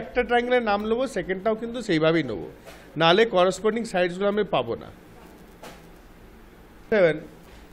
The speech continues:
তাহলে এবার যদি এখানে আমরা আসলে চলে আসি, এবার এখানে triangle এবিসি নিয়েছে, তাহলে এখানে পিকিউআর। দেখো আমরা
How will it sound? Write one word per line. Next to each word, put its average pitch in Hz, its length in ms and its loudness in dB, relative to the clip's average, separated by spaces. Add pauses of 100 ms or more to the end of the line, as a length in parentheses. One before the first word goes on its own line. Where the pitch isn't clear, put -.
(1200)
তাহলে 220 220 8 (420)
এবার 208 160 6 (100)
যদি 240 220 0
এখানে 233 180 0 (100)
আমরা 220 120 2 (260)
আসলে 208 300 0
চলে 208 220 6
আসি, 156 160 -4 (140)
এবার 190 160 0
এখানে 226 220 -4
triangle 208 320 2 (240)
এবিসি 233 460 0 (120)
নিয়েছে, 262 260 0 (100)
তাহলে 220 220 4
এখানে 247 200 0 (140)
পিকিউআর। 170 480 0 (1000)
দেখো 233 220 4
আমরা 254 140 6